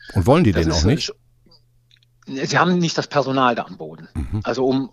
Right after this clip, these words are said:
Speaker 2: um, um an eine Millionenstadt wie Kiew einen Belagerungsring zu ziehen, bräuchten sie viel, viel mehr Truppen auf dem Boden. Um den so dicht zu machen, dass wirklich da keiner raus und keiner rein kann. Aber sie, sie versuchen so eine Art um Belagerungsring zu machen, der aber relativ locker ist.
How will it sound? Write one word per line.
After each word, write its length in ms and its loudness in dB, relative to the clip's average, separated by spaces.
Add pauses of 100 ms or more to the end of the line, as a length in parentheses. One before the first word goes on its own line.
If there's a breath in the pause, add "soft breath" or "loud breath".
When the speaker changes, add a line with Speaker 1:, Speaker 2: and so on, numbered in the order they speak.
Speaker 2:
um, 260 -6
um 300 -2
an 140 -2
eine 340 2
Millionenstadt 640 0
wie 60 -10
Kiew 360 -2
einen 160 -6
Belagerungsring 720 0
zu 120 -20
ziehen, 260 -14
bräuchten 300 -12
sie 120 -6
viel, 160 -8
viel 140 -6
mehr 100 0
Truppen 300 -8
auf 140 -10
dem 80 -12
Boden. 260 -14 (520 loud breath)
Um 140 -2
den 200 4
so 160 4
dicht 280 0
zu 120 -4
machen, 300 -2
dass 120 -4
wirklich 240 -6
da 80 -4
keiner 260 0
raus 240 0
und 60 -6
keiner 240 -8
rein 240 -10
kann. 180 -20 (300)
Aber 240 4
sie, 260 -6
sie 140 -12
versuchen 420 -2
so 80 -6
eine 120 -4
Art 240 -2
um 160 -10 (180)
Belagerungsring 720 -2
zu 120 -18
machen, 220 -6
der 140 -2
aber 160 -4
relativ 380 -4
locker 340 -4
ist. 180 -18